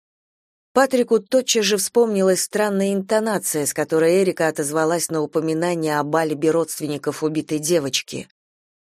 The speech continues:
Он и сам чувствовал смутное беспокойство по этому поводу. Оставалось только понять, что именно его тревожило. «Нет, конечно», ответил он.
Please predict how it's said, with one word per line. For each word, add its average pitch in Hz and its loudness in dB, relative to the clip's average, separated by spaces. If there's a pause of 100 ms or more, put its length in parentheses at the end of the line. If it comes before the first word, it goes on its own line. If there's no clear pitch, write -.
Он 269 4
и 285 4
сам 277 2
чувствовал 170 2
смутное 185 2
беспокойство 185 0
по 151 -2
этому 151 -2
поводу. 143 0 (260)
Оставалось 277 2
только 240 2
понять, 226 -2
что - 0
именно 196 2
его 156 2
тревожило. 151 -2 (640)
«Нет, 165 0
конечно», 135 -4 (280)
ответил 156 -2
он. 135 0